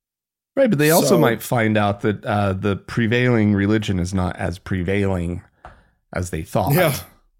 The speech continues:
Speaker 1: at a
Speaker 2: Yeah.
Speaker 1: certain point, right? Like, I mean, I get it. Like, it's,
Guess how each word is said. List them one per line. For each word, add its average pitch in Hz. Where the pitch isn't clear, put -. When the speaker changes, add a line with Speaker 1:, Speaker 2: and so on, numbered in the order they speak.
Speaker 1:
at -
a 90
Speaker 2:
Yeah. 120
Speaker 1:
certain 98
point, 82
right? 104
Like, 104
I -
mean, 160
I 208
get 127
it. 98
Like, 101
it's, -